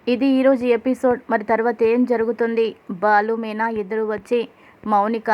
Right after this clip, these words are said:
సంజు ఇద్దరు చేత పూజలు జరిపించాలి, దయచేసి కాదనద్దు" అని బ్రతిమాలతాడా? ఇక బాలు అలా బ్రతిమాలేసరికి బాలు మంచి మనసు మరి సంజు అర్థం చేసుకుంటాడా? "తన మీద నాకు పీకల వరకు శత్రుత్వం ఉంది,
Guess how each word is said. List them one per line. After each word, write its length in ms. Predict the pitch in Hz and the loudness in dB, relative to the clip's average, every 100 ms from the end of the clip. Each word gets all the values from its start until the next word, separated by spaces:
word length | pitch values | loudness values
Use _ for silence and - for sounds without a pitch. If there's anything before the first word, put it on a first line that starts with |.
| 208 | 0
సంజు 400 | 233 233 226 233 220 - _ | 0 -2 -2 -2 -2 -8 _
ఇద్దరు 400 | 208 190 196 226 | -10 -6 -2 0
చేత 320 | 214 208 190 226 226 | 0 -4 -2 0 0
పూజలు 440 | 220 240 240 233 | 0 0 0 -2
జరిపించాలి, 760 | 214 220 226 247 240 247 233 233 | -2 -2 -2 -4 -2 -2 0 -2
దయచేసి 640 | 208 208 220 226 247 220 214 | -2 -2 -2 -2 -2 -2 -4
కాదనద్దు" 680 | 214 220 214 233 247 220 226 214 - | -2 -2 -2 0 -2 -2 -4 -6 -4
అని 200 | 220 226 | -4 -2
బ్రతిమాలతాడా? 840 | 196 202 202 220 226 220 220 208 226 262 - - - - | -4 -4 -4 -2 -2 0 2 2 -2 -8 -20 -20 -12 -6
ఇక 240 | 247 233 | 0 0
బాలు 460 | 220 185 196 208 226 202 - | 0 2 2 2 0 -4 -4
అలా 200 | 226 233 | -2 -2
బ్రతిమాలేసరికి 1000 | 214 208 208 240 220 220 240 240 214 233 226 - 196 | -4 -4 -4 0 0 0 -2 -4 -4 -2 -4 -6 -8
బాలు 360 | 175 208 277 269 | 0 2 4 2
మంచి 360 | 240 214 226 | 0 -2 -2
మనసు 480 | 262 226 214 226 254 233 - _ 208 | 0 0 0 -2 -2 -2 -4 _ -4
మరి 280 | 220 233 208 - | -2 -2 -6 -8
సంజు 380 | - 202 214 254 | -6 -4 0 0
అర్థం 360 | 214 190 233 254 | 0 -2 -2 0
చేసుకుంటాడా? 760 | 247 233 - 233 233 220 208 226 _ - - - _ | -2 -2 -4 -4 0 2 0 -2 _ -20 -20 -20 _
"తన 180 | - 214 | -2 -2
మీద 300 | 214 214 226 269 | -2 -4 -2 0
నాకు 320 | 240 226 233 233 - _ | 2 2 0 -2 -4 _
పీకల 400 | 214 196 208 240 | -6 -4 -2 -2
వరకు 300 | 226 220 220 | 0 0 -2
శత్రుత్వం 640 | 233 240 220 247 247 240 240 | -4 -4 -2 -2 -2 -4 -4
ఉంది, 240 | 226 226 | -4 -4